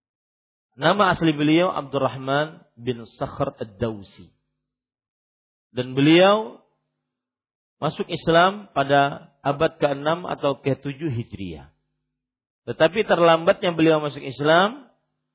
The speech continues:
bukan berarti menghalangi beliau untuk menjadi manusia yang berprestasi dalam agama. Ini menjadikan pelajaran bagi kita. Tidak ada kata terlambat untuk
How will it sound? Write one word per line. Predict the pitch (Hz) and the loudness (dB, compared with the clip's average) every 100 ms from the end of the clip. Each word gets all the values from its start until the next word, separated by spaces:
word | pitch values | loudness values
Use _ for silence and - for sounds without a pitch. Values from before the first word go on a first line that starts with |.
| _ | _
bukan | 135 147 190 165 | -10 -2 0 0
berarti | 151 151 170 202 | 0 0 0 -2
menghalangi | 175 160 151 156 156 143 | -2 0 2 2 0 -4
beliau | 143 160 180 156 | -2 0 -2 -6
untuk | 143 | -12
menjadi | 147 139 143 151 | -12 -2 0 0
manusia | 156 139 139 - 151 170 202 - _ _ _ _ | -2 -4 -8 -8 -4 -2 -4 -12 _ _ _ _
yang | 135 147 160 175 190 185 - _ _ _ _ 139 | -6 0 2 0 -6 -18 -20 _ _ _ _ -6
berprestasi | 143 - 147 - 160 - 165 | -4 -2 -2 0 0 0 0
dalam | 147 135 131 | 4 4 2
agama. | 123 120 117 101 90 82 _ _ _ _ _ _ _ 123 | -6 -2 -2 -2 -6 -16 _ _ _ _ _ _ _ -14
Ini | 135 | -12
menjadikan | 131 120 135 151 143 | -6 -6 -2 -4 -4
pelajaran | 139 139 143 165 156 | 0 2 2 -2 -2
bagi | 143 135 | -4 -2
kita. | 143 147 135 - _ _ _ _ | -4 -2 -2 -6 _ _ _ _
Tidak | 135 131 143 | -8 0 2
ada | 156 160 156 | 4 4 4
kata | 156 151 147 | 2 2 2
terlambat | 147 147 147 151 156 185 - _ _ _ | 2 4 4 4 4 4 2 _ _ _
untuk | 147 139 165 | -16 -10 -10